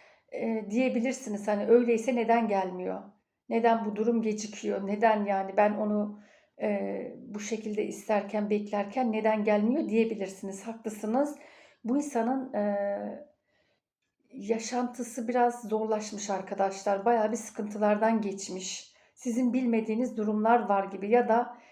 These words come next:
daha fazlası var. Bunları sizinle görüştüğünde size dile getirecek,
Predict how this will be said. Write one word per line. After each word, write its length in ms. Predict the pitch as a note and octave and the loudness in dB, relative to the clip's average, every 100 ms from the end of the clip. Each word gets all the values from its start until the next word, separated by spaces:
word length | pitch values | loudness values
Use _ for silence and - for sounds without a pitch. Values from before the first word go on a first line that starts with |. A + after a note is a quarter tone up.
| _ _ - | _ _ -8
daha 180 | G#3+ B3 | -2 -2
fazlası 640 | - G3 F#3 F3+ - F#3 | 0 0 0 -4 -10 -10
var. 180 | F3 G#3 G#3 - _ _ _ _ _ _ _ _ - | -8 -10 -12 -20 _ _ _ _ _ _ _ _ -6
Bunları 560 | C#4+ C4 G#3 A3 B3 - | 0 2 4 8 6 4
sizinle 460 | - B3+ C4 A3+ | -8 -4 0 0
görüştüğünde 720 | G#3+ B3+ A3+ - A3 G#3 G#3+ A#3+ | 0 0 0 -4 -6 -2 0 0
size 380 | - G#3+ A#3+ | 0 4 4
dile 200 | G#3 G#3+ | 4 2
getirecek, 840 | A3+ G3+ - G3 G3 F#3+ A3+ - | 2 0 -6 -6 -4 -2 -2 -4